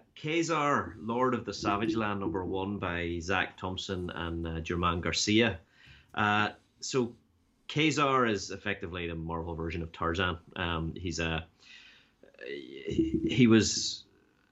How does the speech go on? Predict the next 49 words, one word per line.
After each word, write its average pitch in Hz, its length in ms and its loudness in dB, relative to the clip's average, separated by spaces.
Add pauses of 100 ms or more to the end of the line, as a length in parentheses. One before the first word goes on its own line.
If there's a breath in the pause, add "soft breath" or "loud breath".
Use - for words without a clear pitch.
(240)
a, 123 60 -2
an 117 260 2
English, 120 580 2
an, 110 80 -4
a 110 100 -2
young 107 280 2
English 98 280 -2
lord 98 380 2
who 101 100 -2
was 90 140 -4
lost 95 340 0
in 87 80 -8
the 85 60 -6
Savage 90 380 -2
Land, 95 320 0
and, 82 260 -6
uh, 82 380 -8
you 87 100 -8
know, 82 120 -6 (120)
Kevin 85 260 -2
Plunder, 85 360 -4
and 85 120 -4
he 85 180 -4
has, 80 360 -6
uh, 78 340 -6 (180)
he, 92 120 -6 (160)
he 90 100 -2
was 82 160 -4
raised 87 260 2
there 90 200 2
and 85 120 -2
is 85 80 -6
now 85 140 -4
the 80 80 -6
Lord 82 260 -2
of 78 80 -6
the 87 60 -10
Savage 85 300 -2
Land. 92 240 0 (520 loud breath)
Um, 110 440 4
so - 180 0
he 147 140 6
was 139 120 2
murdered 127 400 4
recently 123 640 -2
in, 92 400 -4 (220)
was 92 140 -8
it - 80 -12
Empire, 156 680 0